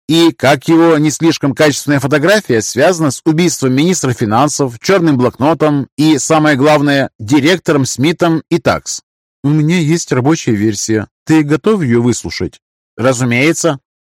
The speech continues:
Министерство финансов получило черный блокнот в обход такс в качестве сопутствующего бонуса какой-то своей операции. Осознав всю опасность, которую может представлять этот артефакт,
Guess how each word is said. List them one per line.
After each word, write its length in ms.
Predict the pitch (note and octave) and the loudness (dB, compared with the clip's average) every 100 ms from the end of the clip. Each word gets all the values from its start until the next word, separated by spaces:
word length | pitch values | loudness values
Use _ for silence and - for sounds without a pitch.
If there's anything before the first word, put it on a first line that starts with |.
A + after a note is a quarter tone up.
| _ _ _ _ | _ _ _ _
Министерство 640 | C#3 D3+ D#3 - G3 - D3+ | -2 0 0 0 -2 -2 -4
финансов 640 | - B2 A2 A#2+ - C#3 | -2 -2 -2 -2 -4 -2
получило 500 | C#3+ C#3+ C3 F#3+ G3 | 0 0 0 0 0
черный 360 | D#3 E3+ D3+ C3 | 0 0 0 0
блокнот 440 | A#2 G#2+ A#2+ D3+ | -2 -2 -2 -4
в 140 | - - | -4 -4
обход 380 | C3+ A2 F3+ F3 - | -4 -2 -2 -2 -2
такс 400 | G#2 G2+ - - _ | -2 -2 -10 -16 _
в 80 | - | -6
качестве 460 | - E3+ D3+ - D#3 | -2 -2 -2 -4 -2
сопутствующего 920 | - C3+ F3+ F#3 - C#3 B2+ A#2+ G#2 | -2 -2 -2 -2 0 0 0 -2 0
бонуса 440 | A2+ E3+ E3+ E3 | 2 0 0 -4
какой-то 420 | C#3+ B2 F#3+ F#3 | -4 0 0 0
своей 380 | E3 C3 C#3 D#3+ | -2 0 0 0
операции. 640 | C#3+ B2 G#2+ G2+ G#2+ G2+ F#2+ _ _ - | 0 0 0 -2 -4 -6 -8 _ _ -4
Осознав 560 | E3+ F#3+ A#2+ A2+ A#2+ | -2 -4 -2 -2 -2
всю 240 | - D3 B2+ | -2 -2 0
опасность, 540 | - C3+ - C3+ - | 0 -2 -2 -6 -4
которую 400 | - C#3+ D3 C3+ | -4 0 2 2
может 260 | C3+ B2+ G#2+ | 0 -2 -4
представлять 640 | C3 - C3+ C3 C3+ - | -6 -2 -2 0 0 -2
этот 280 | C#3 B2 - | -4 -4 -4
артефакт, 640 | C3+ G#2 B2+ C#3+ C3 - | -4 -4 -2 -2 -2 -6